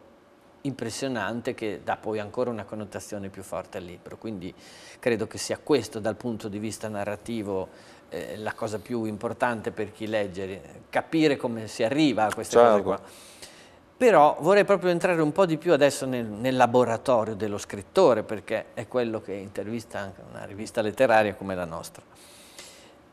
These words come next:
Speaker 1: Hai adattato questo stile molto sincopato, un po' frammentario, e, e, e, che io ho vissuto quasi come una partitura, eh? Mi sembra
Speaker 2: No.
Speaker 1: molto regolare nel suo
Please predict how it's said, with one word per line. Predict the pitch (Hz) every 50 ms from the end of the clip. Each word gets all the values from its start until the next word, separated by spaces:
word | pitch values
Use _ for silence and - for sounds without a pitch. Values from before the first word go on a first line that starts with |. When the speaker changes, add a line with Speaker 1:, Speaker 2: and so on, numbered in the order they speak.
| _ _ - -
Speaker 1:
Hai | - 185 214 202
adattato | 160 143 147 135 - 180 180 - 175
questo | - 156 151 - - 147
stile | 127 - - - - 147 139 131 127 131
molto | 127 127 127 127 117 113 - 120 120 117
sincopato, | 120 - 131 123 117 - 120 - - - - 135 135 120 120 - - 117
un | 113 107 98
po' | - 120 113 113 110 110 110 107
frammentario, | - - 120 113 117 113 113 113 107 - 117 104 101 101 101 104 110 120 135 135 - - - - - - - - - _ _
e, | - 160
e, | 160 - - 139
e, | 123 98 123 123 123 120 117 113 113 117 113 110 101 87 80 - - _ _ - -
che | - 185
io | 202 226 214
ho |
vissuto | 160 156 143 - 170 - 160
quasi | 147 175 190 196 196
come | - 196 165 151
una | 143 143 143
partitura, | - 143 143 147 - - 160 160 - - 104 82 95 104 117 104 107 110 107 -
eh? | 131 156 165
Mi | 147 143 135
sembra | - - 175 170 156 156
Speaker 2:
No. | 151
Speaker 1:
molto | 156 180 202 208 180 - 165 151
regolare | 147 139 123 127 127 120 110 104 107 107 120
nel | 120 120 113 113 110
suo | 104 - - 117 110 110 104 104 -